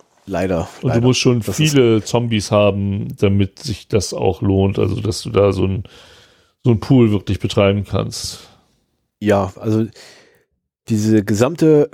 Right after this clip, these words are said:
Speaker 1: Krypto-Bubble ist das Hauptproblem. Es ist Umwelt-, umweltschädlich wie Sau. Weil du einfach eine Energie reinstecken musst, das ist der Wahnsinn.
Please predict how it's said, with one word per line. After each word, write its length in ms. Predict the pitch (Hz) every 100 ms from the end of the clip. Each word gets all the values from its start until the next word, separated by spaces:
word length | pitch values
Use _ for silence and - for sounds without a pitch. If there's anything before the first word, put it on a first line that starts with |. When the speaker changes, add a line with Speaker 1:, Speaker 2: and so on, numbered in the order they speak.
| _ -
Speaker 1:
Krypto-Bubble 1040 | - 156 - 143 117 110 110 101 98 98 -
ist 400 | - 120 - - _ _
das 240 | 107 104 -
Hauptproblem. 720 | 156 - 143 135 135 127 127
Es 180 | - 101
ist 180 | 98 -
Umwelt-, 480 | 143 135 127 113 107 _ -
umweltschädlich 1500 | 135 160 135 117 120 - - _ - 113 110 110 101 104
wie 120 | 101 98
Sau. 400 | 95 87 85 - _ _ _ _ _ _ _ - _ _ _ _ -
Weil 140 | 101
du 60 | 113
einfach 300 | 110 123 -
eine 220 | 110 110
Energie 380 | 110 107 120 165
reinstecken 580 | 143 135 - 135 131
musst, 240 | 123 123 -
das 140 | 95
ist 180 | 98 -
der 140 | 98
Wahnsinn. 440 | 95 101 101 87